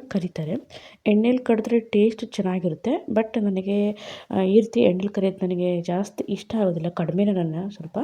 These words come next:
ಅದರಿಂದ ನಾನು ನೀರಲ್ಲಿ ಇದನ್ನು ನಾನು, ಆ, ಬೇಯಿಸ್ಕೊಳ್ತೀನಿ. ಏನಾಗುತ್ತೆ, ನೀರಲ್ಲಂದ್ರೆ ತುಂಬ ಚೆನ್ನಾಗಿ ಬರುತ್ತೆ, ಮತ್ತು ಟೇಸ್ಟ್ ಕೂಡ ತುಂಬಾ ಚೆನ್ನಾಗಿರುತ್ತೆ. ನೀರಿಗೆ ಸ್ವಲ್ಪ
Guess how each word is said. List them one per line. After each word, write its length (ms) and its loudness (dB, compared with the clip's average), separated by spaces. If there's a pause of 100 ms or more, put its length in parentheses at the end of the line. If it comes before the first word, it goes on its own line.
(480)
ಅದರಿಂದ 380 0 (160)
ನಾನು 260 0
ನೀರಲ್ಲಿ 540 4
ಇದನ್ನು 340 2
ನಾನು, 380 -4 (360)
ಆ, 240 2
ಬೇಯಿಸ್ಕೊಳ್ತೀನಿ. 680 -2 (300)
ಏನಾಗುತ್ತೆ, 640 0 (160)
ನೀರಲ್ಲಂದ್ರೆ 560 4
ತುಂಬ 260 2
ಚೆನ್ನಾಗಿ 400 -4
ಬರುತ್ತೆ, 300 -4
ಮತ್ತು 320 -6
ಟೇಸ್ಟ್ 240 0
ಕೂಡ 180 -2
ತುಂಬಾ 340 -2
ಚೆನ್ನಾಗಿರುತ್ತೆ. 520 -6 (500)
ನೀರಿಗೆ 340 2
ಸ್ವಲ್ಪ 420 0